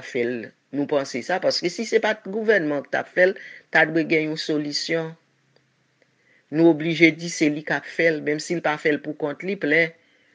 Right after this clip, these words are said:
yo konplike l. Yo konplis ladan tou. Se sa k fè ke, kounye a, yo, yo oblije di, tout dyaspora, paske ou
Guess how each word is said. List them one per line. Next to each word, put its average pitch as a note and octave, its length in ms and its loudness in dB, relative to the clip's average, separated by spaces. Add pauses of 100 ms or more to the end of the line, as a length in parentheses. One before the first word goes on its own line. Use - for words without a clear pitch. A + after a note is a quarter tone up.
(180)
yo D3 160 2
konplike E3+ 680 2
l. - 60 -12 (440)
Yo D3+ 160 2
konplis E3+ 560 2
ladan E3 560 0
tou. F#3+ 160 -4 (1160)
Se - 160 0
sa D#3 200 0
k - 80 -18
fè C#3+ 220 6 (100)
ke, G#3+ 140 8 (580)
kounye E3+ 240 4
a, F#3 160 4
yo, F3 240 4
yo F3+ 240 4
oblije F3+ 400 4
di, E3+ 160 -4 (520)
tout A#3 200 8
dyaspora, F#3+ 720 2
paske F3 400 -2
ou E3+ 80 6